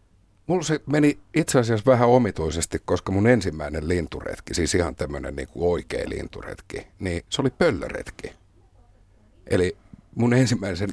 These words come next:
linturetken havainnot perustu ääniin ja kuultuihin asioihin.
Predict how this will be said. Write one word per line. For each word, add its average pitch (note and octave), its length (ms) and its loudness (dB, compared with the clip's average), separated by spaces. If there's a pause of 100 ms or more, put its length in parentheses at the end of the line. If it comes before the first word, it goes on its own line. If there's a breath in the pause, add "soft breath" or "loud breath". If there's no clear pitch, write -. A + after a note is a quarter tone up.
(120)
linturetken G#2+ 640 2
havainnot G#2+ 520 2
perustu F#2 480 -4
ääniin C#2 720 0
ja F#2 100 -2
kuultuihin - 720 0
asioihin. - 680 -8